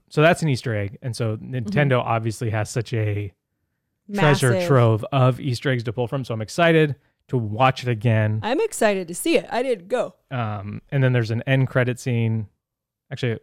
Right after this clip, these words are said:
Speaker 1: before I get to that, Chris Pratt does a great job. Charlie Day as Luigi is, like,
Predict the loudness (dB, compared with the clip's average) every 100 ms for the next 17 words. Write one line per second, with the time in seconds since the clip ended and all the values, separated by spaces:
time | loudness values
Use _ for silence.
0 | _ -6 -2 -2 -4 -8 -10 _ _ _
1 | _ _ _ _ _ _ _ _ _ _
2 | -2 0 2 2 2 0 0 0 0 2
3 | 0 -4 2 4 4 2 2 2 0 -2
4 | 0 2 2 0 -4 -4 -8 -12 -14